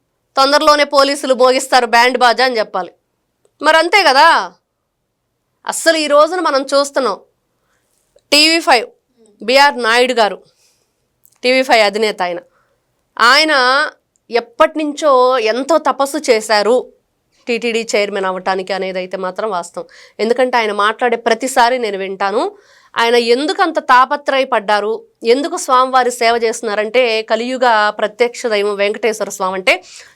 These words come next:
చాలా మందికి సెంటిమెంట్. "మా ఇంటి దైవనో, మా కుల దైవనో, ఆయనకు మేము ఇదిగో ఇది మొక్కుంటే మాకు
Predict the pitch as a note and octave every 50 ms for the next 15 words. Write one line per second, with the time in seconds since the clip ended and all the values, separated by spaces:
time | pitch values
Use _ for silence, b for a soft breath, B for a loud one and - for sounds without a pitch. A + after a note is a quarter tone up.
0 | B - - D4 C#4 C#4 D4 D#4+ F4 F4+ F#4+ F4 E4 D4 C4+ C4 C4 C#4 - -
1 | A3+ G3+ G3 - G3+ F#3 F3+ F3 F#3 - - _ _ _ _ _ _ _ _ _
2 | _ - - _ _ A3 G#3+ A3 G#3+ G#3+ A3+ A#3 C4+ C4 A#3+ A#3 A3 G#3 G#3 G3+
3 | G3+ G3+ G3+ G#3 G#3 G3 G3 F#3+ - A3+ A3+ A#3 A3+ A#3+ A3 G#3+ G3+ G3+ G3 F#3+
4 | G3 G3 G3 G3 b b b b b G#3+ A3 A#3+ A#3+ B3+ B3+ B3 B3 A#3 A#3 A#3
5 | A#3 A3 - - G#3+ A3 A3+ C4+ C#4+ D4 - - - A3+ G#3 A#3+ A3+ A3 A3 G#3+
6 | A3 - C#4 C4 B3+ B3+ A#3 A3+ A3 G#3